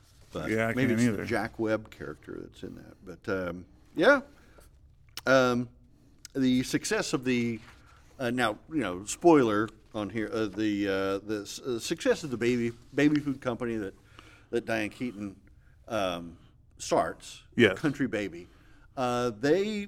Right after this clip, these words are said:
Speaker 1: uh, calculated, you know, they, I guess, uh, somebody went and asked a bunch of business professionals, you know, how long would it really take
Speaker 2: Right.
Speaker 1: to, to get into, uh, basically the prime position in grocery stores that you see in the film.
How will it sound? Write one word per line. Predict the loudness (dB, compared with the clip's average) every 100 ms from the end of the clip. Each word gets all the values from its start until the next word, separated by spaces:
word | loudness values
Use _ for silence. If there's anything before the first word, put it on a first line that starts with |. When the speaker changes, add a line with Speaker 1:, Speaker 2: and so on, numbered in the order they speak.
| -8
Speaker 1:
uh, | -2 2 2 2 0
calculated, | 0 2 2 0 -2 -4 -6
you | -6
know, | -4
they, | -4
I | -6
guess, | -6 -10 -14
uh, | -8 -4 -4 -6
somebody | -4 -2 0
went | 0 -4
and | -8
asked | -10 -10 -10
a |
bunch | -14
of | -10
business | -6 -6 -6 -12
professionals, | -8 0 0 0 -8 -8 -6
you |
know, | -6 -6
how | -4 -4
long | -2 -6 -6 -6
would | -6
it | -4
really | -10 -10
take | -8 -2 -2 -2 -6 -18 -20 -20 -4
Speaker 2:
Right. | 2 4 4 2 4
Speaker 1:
to, | 8 8 8 8 4
to | 2 2 2 0 -4 0
get | 4 4 2
into, | 0 2 0 0 0 0 0 -4 -8 -16 -8
uh, | -4 -4 -2 -4
basically | -4 -2 -2 -2 -2
the | -2
prime | -2 0 0
position | -2 -4 -6 -6 -8
in | -8
grocery | -8 -2 2 2 0 -8
stores | -8 -8 -10 -10 -16 -18 -20 -20 -20 -20 -20 -20 -4
that | 2 2
you | 2
see | -4 -4
in | -4
the | -4
film. | 0 0 0 -4